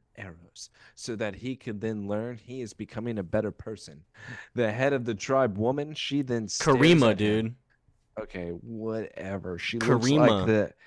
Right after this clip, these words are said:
Speaker 1: she looks like the Emperor from three hundred with those piercings, all right?
Speaker 2: <laughs>
Speaker 1: But a-,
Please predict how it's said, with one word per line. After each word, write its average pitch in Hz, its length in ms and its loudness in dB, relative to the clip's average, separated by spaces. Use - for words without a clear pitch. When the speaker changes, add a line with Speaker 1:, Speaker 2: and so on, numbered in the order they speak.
Speaker 1:
she - 160 -10
looks 135 100 -10
like 147 140 -4
the 120 180 -2
Emperor 113 380 -2
from 98 180 -4
three 101 240 0
hundred 90 560 -4
with 104 300 -4
those 92 200 2
piercings, 90 640 -2
all 87 60 -6
right? - 640 4
Speaker 2:
<laughs> - 40 -18
Speaker 1:
But 151 280 4
a-, 196 300 2